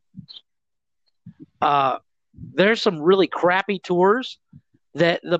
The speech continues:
big companies, like the company my wife works for, uses,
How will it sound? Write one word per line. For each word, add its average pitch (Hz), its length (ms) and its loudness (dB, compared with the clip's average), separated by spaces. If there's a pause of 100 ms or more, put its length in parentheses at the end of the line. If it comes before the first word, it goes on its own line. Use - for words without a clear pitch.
(160)
big 196 260 2
companies, 175 800 -4 (300)
like 151 260 -2 (260)
the - 120 -6
company 180 260 0
my 147 180 0
wife 165 320 0
works 156 240 -4
for, 131 320 -2 (920)
uses, 185 840 0